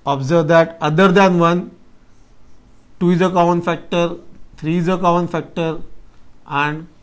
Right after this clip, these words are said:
six is a common factor. Therefore, this is not a pair of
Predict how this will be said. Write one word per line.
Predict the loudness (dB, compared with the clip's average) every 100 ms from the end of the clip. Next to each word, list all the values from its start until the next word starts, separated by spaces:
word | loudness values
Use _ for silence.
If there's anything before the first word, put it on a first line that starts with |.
| _ -20 -20 -20 -20 -20 -20 -20 -20 -20 -20 _ _ _
six | -18 -8 -8 -6
is | -6 -4
a |
common | -4 -6 -6
factor. | -8 -12 -10 -12 -12 -18 -20 -20 -20 _ -20 -12
Therefore, | -8 -8 -6 -6 -6 -8 -18 -20 -20
this | -20 -14
is | -12 -12 -14 -20 -20 -20 -20 -20 -20 _ _ _ _ -20 -20 -20 -20 _ _ _ _ _ _ -20 -20 -20 _ -16
not | -14 -12
a | -14
pair | -12 -10
of | -8 -10